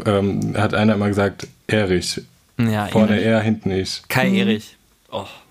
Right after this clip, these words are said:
Speaker 3: Mit
Speaker 2: Nee.
Speaker 3: Bindestrich?
Speaker 1: Wieso, wie findest du
Speaker 2: Nee.
Speaker 1: denn deinen Vornamen?
Speaker 2: Nee, ich heiße Kai und dann Erik, ganz
Speaker 3: Oh.
Speaker 2: weit weg, kein Bindestrich,
Speaker 3: Okay.
Speaker 2: Gott sei Dank.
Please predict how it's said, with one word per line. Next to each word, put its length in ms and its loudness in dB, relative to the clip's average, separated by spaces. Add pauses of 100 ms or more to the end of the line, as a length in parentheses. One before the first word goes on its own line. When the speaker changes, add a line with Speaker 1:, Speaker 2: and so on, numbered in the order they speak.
(880)
Speaker 3:
Mit 140 4
Speaker 2:
Nee. 100 2
Speaker 3:
Bindestrich? 480 0
Speaker 1:
Wieso, 220 2
wie 100 4
findest 300 2
du 60 4
Speaker 2:
Nee. 80 4
Speaker 1:
denn 80 2
deinen 180 2
Vornamen? 320 0
Speaker 2:
Nee, 80 2
ich 140 -2
heiße 160 -4
Kai 360 -2
und 140 -10
dann 160 -4
Erik, 380 -6
ganz 200 -4
Speaker 3:
Oh. 40 0
Speaker 2:
weit 100 -2
weg, 240 -6
kein 180 0
Bindestrich, 360 0
Speaker 3:
Okay. 100 -2
Speaker 2:
Gott 140 0
sei 100 -2
Dank. 160 -4